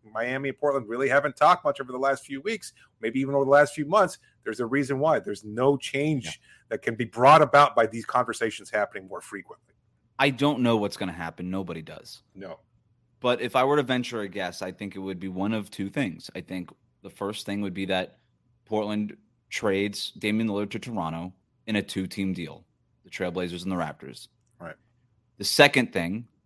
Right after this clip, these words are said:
Speaker 2: is that Portland trades Damian Lillard to Miami in a deal that could involve four, maybe even five different teams.
Speaker 1: Possibly.
Speaker 2: And that's, those, I think, are the two outcomes here.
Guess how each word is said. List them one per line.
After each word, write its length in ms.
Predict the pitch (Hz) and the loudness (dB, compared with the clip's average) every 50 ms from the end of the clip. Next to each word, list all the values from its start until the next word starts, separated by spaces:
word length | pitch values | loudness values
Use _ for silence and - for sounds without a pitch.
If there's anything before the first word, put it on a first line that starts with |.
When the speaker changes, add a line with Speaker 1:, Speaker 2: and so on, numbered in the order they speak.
| _ _ _ _ - | _ _ _ _ -8
Speaker 2:
is 140 | 110 107 92 | -8 -4 0
that 240 | 104 101 98 - - | 2 2 0 0 2
Portland 380 | - 107 110 98 113 113 101 | 2 4 4 4 2 0 -2
trades 520 | - - 117 104 101 101 98 92 - - - | -2 0 2 2 2 2 0 -2 -8 -8 -4
Damian 360 | - 104 98 98 101 98 95 | 0 0 0 0 0 -2 -2
Lillard 240 | 92 95 95 92 - | -2 -2 -2 -4 -2
to 80 | - | -2
Miami 520 | 110 107 107 104 95 85 82 82 85 87 - | 0 0 0 0 0 0 -2 -4 -6 -6 -6
in 120 | 90 90 | -4 -6
a 80 | 90 87 | -6 -6
deal 340 | 78 98 92 92 90 92 | -6 -6 -4 -4 -2 -2
that 180 | 92 92 92 - | -2 -2 -4 -4
could 100 | - 92 | -6 -6
involve 480 | 90 92 85 90 87 87 90 90 87 - | -6 -6 -4 -4 -4 -2 -2 -4 -6 -8
four, 300 | - 95 90 92 98 95 | -10 -6 -4 -2 -2 0
maybe 240 | 98 95 92 95 | 0 -2 -2 -2
even 220 | 95 98 90 92 90 | -4 -4 -4 -6 -4
five 380 | - - 98 87 87 85 82 | 0 2 4 4 4 2 0
different 320 | 80 82 - - 85 80 - | -4 -8 -8 -8 -12 -14 -14
teams. 360 | - - - _ _ _ _ _ _ _ _ - | -18 -20 -20 _ _ _ _ _ _ _ _ -10
Speaker 1:
Possibly. 380 | - 85 - - - - 82 78 | -10 -10 -10 -12 -16 -14 -4 0
Speaker 2:
And 240 | 117 110 104 101 90 | 2 4 4 4 6
that's, 540 | 101 98 98 98 - - - - - - - _ _ _ | 6 6 6 4 2 0 -4 -4 -4 -6 -8 _ _ _
those, 300 | - 120 131 135 143 139 | 0 6 8 8 10 10
I 140 | 147 135 135 | 8 8 8
think, 180 | 139 123 123 | 6 4 4
are 60 | 131 117 | 4 2
the 80 | 113 | 2
two 280 | - - - 123 113 104 | -2 -4 -4 -2 0 2
outcomes 480 | 82 98 - - - - 90 87 80 | 2 2 0 -2 -6 -6 -6 -6 -6
here. 280 | - - - - - | -10 -12 -14 -14 -16